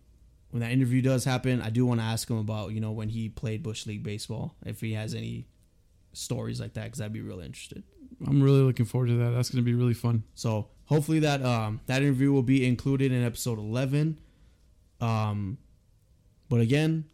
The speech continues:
Speaker 1: thank you guys for listening to episode number ten. Thank you for sticking with us through episode number ten. Uh,
Speaker 2: Yes.
Speaker 1: we reached, for our first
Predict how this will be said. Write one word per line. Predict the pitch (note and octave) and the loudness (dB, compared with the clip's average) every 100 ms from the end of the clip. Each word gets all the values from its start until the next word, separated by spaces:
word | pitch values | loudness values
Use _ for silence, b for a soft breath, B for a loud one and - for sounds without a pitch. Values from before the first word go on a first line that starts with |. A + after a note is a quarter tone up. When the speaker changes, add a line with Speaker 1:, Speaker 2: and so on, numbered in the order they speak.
| _ - | _ -4
Speaker 1:
thank | B2 B2 | -2 0
you | A#2+ | 0
guys | B2+ A#2+ | 0 0
for | - A#2 A2 | -2 -2 0
listening | A#2 B2 B2+ B2 | 0 0 0 0
to | - | -2
episode | A2 - A#2+ A2+ | -6 -4 -2 -2
number | G#2+ G2 | -2 -6
ten. | - - C3+ D3 E3+ D#3+ | -6 -2 0 0 0 -2
Thank | A#2 A#2 | -4 -4
you | A2+ | -6
for | A2+ | -6
sticking | - - D#3 D#3 B2+ | -8 -2 -2 2 0
with | A2+ A2 | 0 -2
us | A2 - | -4 -8
through | - E3 F3 | 0 2 2
episode | B2+ A#2+ A2+ A#2 A2 | -2 -6 -6 -6 -6
number | G#2 G2+ | -6 -10
ten. | - G#2+ A#2 C3 b b b b - | -8 -4 -4 -6 b b b b -6
Uh, | A2+ A2 | -2 0
Speaker 2:
Yes. | A2 | 2
Speaker 1:
we | B2 | 4
reached, | C3 C3+ B2+ - - - _ _ | 6 4 2 -6 -12 -18 _ _
for | - A#2+ A2 | -4 -2 0
our | G#2+ | -4
first | - C3+ C#3 C3 - | -4 -2 0 -2 -8